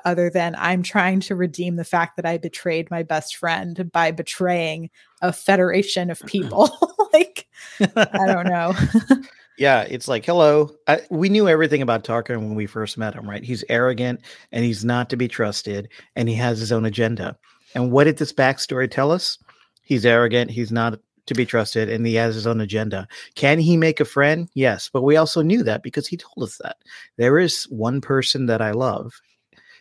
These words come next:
Speaker 2: and, but that didn't really, like, he does have a heart. I understand that. You gotta drill way down to find it. But yeah, that didn't, that didn't make him a sympathetic character to me.
Speaker 1: Yeah.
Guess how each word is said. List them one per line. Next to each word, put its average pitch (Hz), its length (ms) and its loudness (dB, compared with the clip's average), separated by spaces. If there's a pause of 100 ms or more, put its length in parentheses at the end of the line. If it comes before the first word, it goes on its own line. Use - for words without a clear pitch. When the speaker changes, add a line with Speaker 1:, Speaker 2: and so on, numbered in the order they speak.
(200)
Speaker 2:
and, 107 540 0
but 120 180 -2
that 165 280 -2
didn't 156 280 0
really, 131 480 0 (160)
like, 135 140 2
he 143 100 4
does 170 240 6
have 160 160 4
a 156 60 2
heart. 113 360 -2
I 120 100 0
understand 113 440 -2
that. 107 140 -2
You 113 60 -6
gotta 117 180 0
drill 113 460 0
way 101 260 -4
down 110 260 -2
to 110 80 -4
find 117 320 -4
it. - 160 -10 (760)
But 131 160 4
yeah, 143 160 6
that 131 160 4
didn't, 131 440 0
that 117 180 0
didn't 127 280 -2 (240)
make 120 320 2
him 131 100 2
a 110 40 2
sympathetic 113 580 -4
character 117 360 -4
to 127 200 -8
me. 123 260 -4 (360)
Speaker 1:
Yeah. 185 320 -2